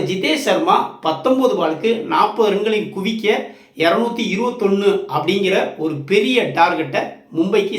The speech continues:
செட் பண்ணாங்க. இதை தொடர்ந்து இறங்கின மும்பை ஆரம்பத்திலேயே விக்கெட்டுகளை இழந்து தடுமாறி தொண்ணூத்தொன்பது ரன்களுக்கே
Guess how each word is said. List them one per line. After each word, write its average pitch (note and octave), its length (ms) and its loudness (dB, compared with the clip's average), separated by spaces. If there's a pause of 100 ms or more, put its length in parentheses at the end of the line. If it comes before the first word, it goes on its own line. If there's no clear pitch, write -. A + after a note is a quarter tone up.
செட் D3 200 -4
பண்ணாங்க. C3 280 -6 (520)
இதை - 340 -4
தொடர்ந்து A#3+ 400 4 (200)
இறங்கின F#3+ 380 2 (100)
மும்பை G3+ 280 2 (640)
ஆரம்பத்திலேயே A3+ 760 2 (180)
விக்கெட்டுகளை F#3+ 480 2 (100)
இழந்து G#3+ 260 2 (100)
தடுமாறி F3+ 500 2 (280)
தொண்ணூத்தொன்பது G#3+ 580 0
ரன்களுக்கே F#3 420 0